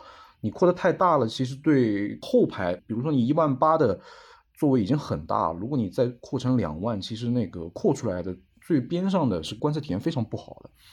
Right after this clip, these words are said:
所以其实它并没有说去从数量上去扩。那他们从哪方面做改造呢？就是从结构上。现在目前的一个场馆的一个趋势是越来越多的高级座椅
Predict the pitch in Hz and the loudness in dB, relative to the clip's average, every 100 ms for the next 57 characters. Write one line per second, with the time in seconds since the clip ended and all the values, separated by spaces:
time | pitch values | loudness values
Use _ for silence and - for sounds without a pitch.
0 | _ - - 135 123 139 147 - - 156 | _ -20 -2 0 0 -2 -2 -2 2 4
1 | 120 120 85 - 117 113 - 110 90 92 | 6 4 0 -2 -2 -2 -6 -6 -4 -4
2 | 113 - - - - - - 226 151 80 | -4 -8 -20 -20 -16 -8 4 6 6 2
3 | 78 80 - - - - 139 - - - | -4 -8 -10 -14 -14 -4 -2 -2 -6 -4
4 | 147 175 180 165 123 123 131 147 120 80 | -2 2 2 2 0 0 0 2 -2 0
5 | 127 185 156 131 95 78 101 92 90 95 | 0 2 2 0 -2 -4 -2 -2 -4 -6
6 | 98 - 85 95 95 85 92 160 - - | -10 -6 -6 -4 -4 -4 0 0 -2 -10
7 | _ _ _ - _ - 175 165 160 185 | _ _ _ -20 _ -2 0 4 4 6
8 | 151 - - 87 95 101 101 - 87 117 | 4 2 -2 -4 -2 -2 -4 -6 -4 -2
9 | 110 82 80 87 95 - 170 170 - 87 | -2 -4 -8 -8 -10 -6 -4 -4 -4 -6
10 | - - - - - - 117 107 208 185 | -10 -20 -20 -20 -14 -4 -2 2 4 4
11 | 101 95 98 87 104 95 90 160 170 180 | 4 2 0 -2 -4 -4 0 2 2 0
12 | - 92 90 | -4 -6 -6